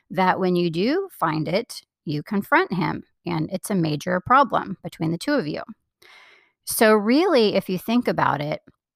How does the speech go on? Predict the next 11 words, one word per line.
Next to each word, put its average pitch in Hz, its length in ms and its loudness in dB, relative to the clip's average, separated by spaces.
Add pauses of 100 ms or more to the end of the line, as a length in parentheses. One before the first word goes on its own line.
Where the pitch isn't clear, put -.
the 196 100 2
main 233 280 6
reason 220 380 2
why 175 160 4
he 180 140 2
doesn't 190 340 0
want 185 240 2
you 175 100 -4
to 208 60 -4
find 214 420 2
it - 360 -6